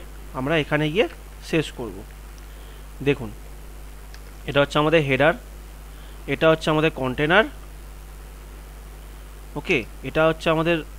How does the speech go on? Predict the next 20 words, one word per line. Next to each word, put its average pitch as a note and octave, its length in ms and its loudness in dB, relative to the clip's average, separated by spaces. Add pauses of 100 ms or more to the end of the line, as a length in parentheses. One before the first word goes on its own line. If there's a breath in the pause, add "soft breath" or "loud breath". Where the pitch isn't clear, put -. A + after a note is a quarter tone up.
(300)
এটা E3+ 180 2
হচ্ছে E3 220 2
আমাদের D#3+ 240 4
logo। A#2+ 220 0 (3750)
দেখুন A#2+ 200 -4 (640 loud breath)
আশা D3 160 2
করি D#3+ 180 2
বুঝতে D3 220 4
পারছেন, F3 260 2 (480)
এটা C#3 180 0
আমাদের D#3 280 4
header, D3 260 4 (260)
এটা - 200 0
আমাদের D3 260 6
container, D3+ 380 4 (140)
এটা - 180 0
হচ্ছে C3+ 180 -4
আমাদের E3+ 240 2
logo, A#2+ 200 2 (320)
আর C#3 60 -2